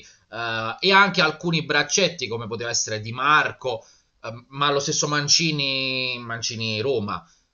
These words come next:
eh, potevano essere impiegati perfettamente nella difesa a tre, giocatori abituati nei loro club a giocare a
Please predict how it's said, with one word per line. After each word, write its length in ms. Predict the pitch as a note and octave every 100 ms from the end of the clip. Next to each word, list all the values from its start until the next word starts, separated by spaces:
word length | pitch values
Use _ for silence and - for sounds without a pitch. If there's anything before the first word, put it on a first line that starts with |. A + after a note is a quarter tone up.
| _ -
eh, 180 | A#2+ -
potevano 540 | E3+ F#3 A3+ G3 E3+
essere 320 | F#3+ F#3+ F#3 D#3+
impiegati 580 | D#3+ G#3 F3 D3+ E3 -
perfettamente 960 | C4 A3+ - G#3+ F#3+ F#3+ F3+ F3+ E3
nella 200 | C#3 C3
difesa 260 | C3 C3+ F#3
a 60 |
tre, 160 | F#3 C3+
giocatori 460 | C3 D#3 F3+ E3 E3+
abituati 840 | G#3 F3+ G3 G#3 A3+ F#3+ C#3+ C3
nei 120 | C#3+
loro 220 | E3 F3
club 280 | F3+ A#2 A2+
a 40 | C#3+
giocare 360 | E3 B2+ G2+
a 200 | - C#3